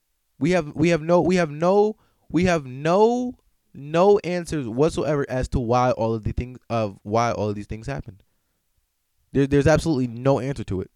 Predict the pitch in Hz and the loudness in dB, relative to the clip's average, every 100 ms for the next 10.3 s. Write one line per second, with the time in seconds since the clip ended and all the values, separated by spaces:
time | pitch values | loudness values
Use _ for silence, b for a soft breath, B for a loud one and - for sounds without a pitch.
0 | - 113 123 117 107 117 131 131 120 107 | -4 -2 4 4 2 2 2 2 0 -6
1 | - 92 _ _ _ _ _ _ _ _ | -6 -8 _ _ _ _ _ _ _ _
2 | _ _ _ _ _ _ _ _ b b | _ _ _ _ _ _ _ _ b b
3 | b 139 147 156 190 165 - 143 151 160 | b 0 0 0 2 2 2 0 2 0
4 | - - 143 147 143 165 156 156 - 151 | -4 -2 0 2 4 4 2 -4 -2 -4
5 | - 160 151 143 127 - 151 - 127 113 | -2 -4 -2 -4 -4 -4 -6 -6 -8 -8
6 | - 113 98 _ _ _ _ _ 170 160 | -6 -4 -6 _ _ _ _ _ 2 2
7 | 175 151 143 135 135 135 131 151 156 131 | 2 0 -2 0 -2 -2 -2 -2 -2 -4
8 | 101 - 90 _ - 151 135 165 156 156 | -6 -8 -16 _ -2 2 2 2 -2 -6
9 | 139 170 - 143 - 147 147 160 214 254 | -4 -4 0 0 2 2 2 0 0 0
10 | - 110 | -4 -6